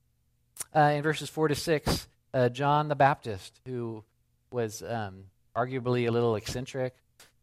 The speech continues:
and, uh, he lived out in the wilderness, and he dressed maybe in, um, you know, not the, the common styles, apparently, 'cause they make a big deal of how this is, how he was dressed.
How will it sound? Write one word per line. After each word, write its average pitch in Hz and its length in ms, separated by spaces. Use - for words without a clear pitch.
and, 98 300
uh, 92 180
he 95 140
lived 110 240
out 113 200
in 104 260
the 107 80
wilderness, 175 800
and 127 100
he 123 60
dressed 139 420
maybe 135 520
in, 127 460
um, 101 600
you 127 80
know, 120 180
not 120 360
the, 107 240
the 104 60
common 120 420
styles, 117 800
apparently, 120 360
'cause 107 140
they 104 60
make 107 180
a 101 40
big 101 160
deal 104 260
of - 120
how 107 140
this 98 240
is, 90 180
how 110 100
he 92 140
was 87 100
dressed. 101 460